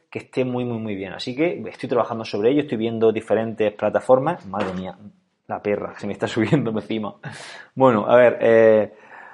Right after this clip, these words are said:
perdona, eh, quiero, estoy viendo ya diferentes software, diferentes plataformas y,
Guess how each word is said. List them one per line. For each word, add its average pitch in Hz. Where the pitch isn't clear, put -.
perdona, 104
eh, 120
quiero, 147
estoy 139
viendo 156
ya 147
diferentes 135
software, 147
diferentes 127
plataformas 139
y, 117